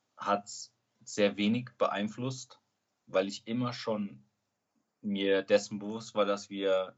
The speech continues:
zum Beispiel nur einmal leben, dass man das Leben genießen muss. Ich war niemand, der, der unbedingt den äh, den, den Vorstandsvorsitzenden von V W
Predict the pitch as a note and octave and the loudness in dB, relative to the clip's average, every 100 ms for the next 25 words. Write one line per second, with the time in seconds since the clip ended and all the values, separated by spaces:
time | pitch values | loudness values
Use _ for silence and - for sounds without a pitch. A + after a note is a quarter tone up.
0 | _ _ - G#2 G2+ G2+ - G2 G2 G2+ | _ _ -14 -4 -2 -2 -6 -8 -6 -4
1 | G#2+ A2+ A2+ A2+ A#2+ A#2+ B2 A2+ G#2 - | -2 0 0 -2 -6 -8 -10 -6 -6 -4
2 | G2 G2 - - G2+ G2+ G2 G#2 B2 - | -4 -6 -10 -8 -2 -2 0 0 0 0
3 | A2+ A#2+ B2 - - G#2 G#2 G#2+ G#2+ G#2 | 0 0 -2 -8 2 6 6 4 4 2
4 | G#2 G2+ G2 F#2+ - _ _ _ _ _ | 4 6 6 4 -2 _ _ _ _ _
5 | _ _ _ _ _ - G#2+ B2 C3 B2+ | _ _ _ _ _ 4 4 4 2 2
6 | C3 C3 B2+ B2 A#2 A2 - _ _ _ | 2 0 -2 -2 0 0 -2 _ _ _
7 | _ _ _ _ - A#2+ A2 G#2+ G#2+ - | _ _ _ _ -8 -4 -2 -4 -8 -12
8 | A2 G#2 G#2 G2+ - D3 D3 C#3 B2+ B2+ | -8 -6 -4 0 6 6 6 0 0 0
9 | - B2 A2+ A2+ - A#2 A2+ A2+ A2+ A#2 | 0 -2 -2 -8 -10 -4 -2 -2 -4 -6
10 | A2 - G#2+ G#2+ A2 G#2+ A2 A#2+ C3 B2+ | -10 -6 -4 -2 -2 0 0 0 0 -2
11 | B2 | -6